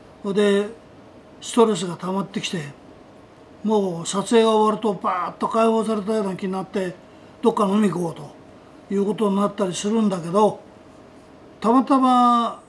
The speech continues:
松江の日活の映画をやってた看守さんが、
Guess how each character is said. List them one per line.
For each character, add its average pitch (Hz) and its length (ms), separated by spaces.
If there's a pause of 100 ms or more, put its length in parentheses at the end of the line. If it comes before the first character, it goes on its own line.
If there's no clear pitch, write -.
(280)
松 226 400
江 247 100
の 233 420
日 214 180
活 226 300
の 208 440 (280)
映 226 220
画 202 100
を 175 320
や 196 160
っ 196 40
て 202 180
た 185 300 (580)
看 226 180
守 233 80
さ - 200
ん 233 100
が、 233 240